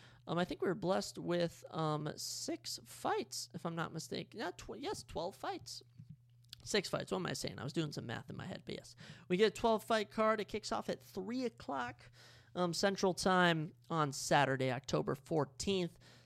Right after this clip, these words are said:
So I might have to watch it on my phone. But yeah, we're gonna go through all the fights, give my predictions. This should be fun. So kicking off the night, I mean, if you guys could guess, do we have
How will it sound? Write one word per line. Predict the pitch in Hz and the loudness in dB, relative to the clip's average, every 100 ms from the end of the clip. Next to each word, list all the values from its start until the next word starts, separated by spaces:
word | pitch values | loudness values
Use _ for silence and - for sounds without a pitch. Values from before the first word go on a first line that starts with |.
| - | -14
So | - 165 | 0 4
I | 147 | 4
might | 147 156 156 | 4 2 2
have | 143 - | 2 0
to | 131 | 0
watch | 131 127 | 0 -2
it | - | -2
on | 113 117 | -4 -4
my | 113 110 117 - | -6 -8 -10 -8
phone. | - - 71 | -8 -8 -10
But | - | -10
yeah, | - - - | -8 -10 -12
we're | 147 | -10
gonna | 143 147 | -6 2
go | 160 | 2
through | 160 170 | 4 4
all | 156 | 4
the | 151 | 4
fights, | 202 196 - - - - _ | 4 2 0 -10 -14 -20 _
give | 190 202 | 4 4
my | 226 233 | 4 4
predictions. | 240 269 320 - 233 214 208 202 - - - | 6 6 4 2 4 4 2 -4 -8 -14 -2
This | 156 143 | -2 0
should | - - 135 127 | 0 0 0 0
be | 131 131 - - - | 0 -2 -6 -14 -4
fun. | - - 120 - - - - _ - - - | -4 -4 -14 -18 -20 -20 -20 _ -20 -20 -18
So | - - 240 233 226 - | -6 6 10 12 12 10
kicking | - - 440 - 240 | 4 8 8 6 4
off | 185 190 190 | 8 6 8
the | 196 | 4
night, | 180 160 180 - | 4 4 4 2
I | 170 | 2
mean, | 175 | 2
if | 175 202 | 2 2
you | 233 | 4
guys | 233 226 - - - - | 4 4 0 -6 -18 -2
could | 214 165 | 0 4
guess, | 131 - - - _ _ - 147 | 2 2 -6 -10 _ _ -12 4
do | 170 | 8
we | 170 190 | 8 8
have | 180 139 - - | 6 4 2 -8